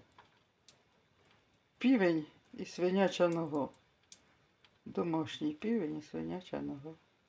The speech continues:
І разом вони создають.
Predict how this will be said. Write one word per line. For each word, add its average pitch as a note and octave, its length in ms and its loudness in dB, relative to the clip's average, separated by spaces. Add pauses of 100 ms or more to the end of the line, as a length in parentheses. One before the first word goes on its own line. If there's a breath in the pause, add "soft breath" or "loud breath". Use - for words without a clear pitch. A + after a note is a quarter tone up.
(1700)
І F3+ 180 0
разом B3 500 6
вони B3+ 500 6 (2000)
создають. E3+ 1160 2